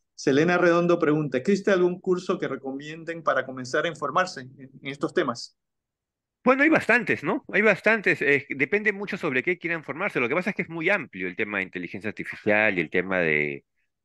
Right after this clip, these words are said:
Speaker 2: yo, yo pensaría que como auditor interno, lo que nos puede determinar un poco hacia dónde ir va a ser qué nivel, qué de despliegue tenga la empresa en la que estamos trabajando.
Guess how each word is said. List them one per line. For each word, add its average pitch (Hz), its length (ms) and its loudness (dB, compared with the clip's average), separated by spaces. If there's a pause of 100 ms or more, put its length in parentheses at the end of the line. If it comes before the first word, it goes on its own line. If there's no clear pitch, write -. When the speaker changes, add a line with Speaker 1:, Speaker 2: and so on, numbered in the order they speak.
(240)
Speaker 2:
yo, 160 160 4
yo 170 140 0
pensaría 160 520 2
que 127 340 -2
como 113 240 -4
auditor 101 460 -4
interno, 156 800 -4
lo 104 280 -2
que 113 140 0
nos 104 240 -8
puede 190 340 2
determinar 135 840 -2
un 131 100 -8
poco 160 240 -4
hacia 107 340 -4
dónde 147 400 -4
ir 139 300 -4 (320)
va 123 80 2
a 120 40 0
ser 139 300 -2 (300)
qué 175 160 2
nivel, 175 460 0
qué 165 200 0
de 123 160 -2
despliegue 151 720 -2
tenga 143 560 -2
la 107 120 -2
empresa 135 380 -4
en 131 40 -6
la 107 80 -4
que 95 60 -18
estamos 117 240 -8
trabajando. 82 540 -6